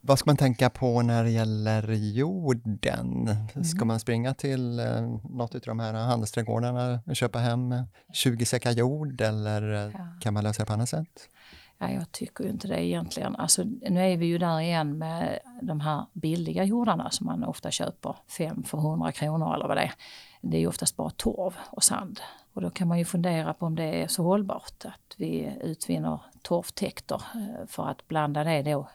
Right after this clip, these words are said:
Speaker 2: in i jorden som inte håller heller, för att det där försvinner ju ganska snabbt. Det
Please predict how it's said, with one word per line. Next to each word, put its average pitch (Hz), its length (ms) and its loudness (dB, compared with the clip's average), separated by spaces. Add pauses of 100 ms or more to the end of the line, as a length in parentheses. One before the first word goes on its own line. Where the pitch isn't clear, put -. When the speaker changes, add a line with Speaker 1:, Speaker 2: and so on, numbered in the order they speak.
Speaker 2:
in 147 340 -2 (280)
i 170 100 2
jorden 226 360 6
som - 140 2
inte 190 140 2
håller 226 320 2
heller, 214 360 -4
för - 160 -10
att - 160 -14
det 175 120 -8
där 175 120 -6
försvinner 175 440 2
ju 156 80 -4
ganska 175 260 2
snabbt. - 460 -4 (260)
Det - 100 -2